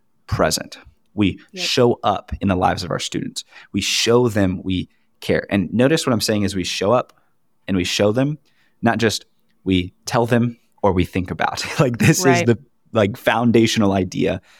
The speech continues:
Speaker 1: of being present. And if you've been serving in Switch for more than seventeen minutes, you know that this is true,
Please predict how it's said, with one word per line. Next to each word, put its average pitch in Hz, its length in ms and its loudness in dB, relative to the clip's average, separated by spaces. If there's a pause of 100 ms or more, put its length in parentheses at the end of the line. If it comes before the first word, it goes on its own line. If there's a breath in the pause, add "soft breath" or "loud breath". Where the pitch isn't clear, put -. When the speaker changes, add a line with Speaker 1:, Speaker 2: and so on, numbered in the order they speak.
(160 soft breath)
Speaker 1:
of 87 180 -6
being 92 240 4
present. 71 480 -8
And 101 140 -2 (240 soft breath)
if 120 120 -4
you've 156 140 0
been 160 100 2
serving 123 280 4
in 107 80 0
Switch - 220 0
for - 160 -4
more 117 200 4
than 107 380 2
seventeen 120 800 4
minutes, 98 340 4
you 101 120 2
know 92 200 2
that 92 160 -4
this 87 200 -4
is - 140 -6
true, - 400 -8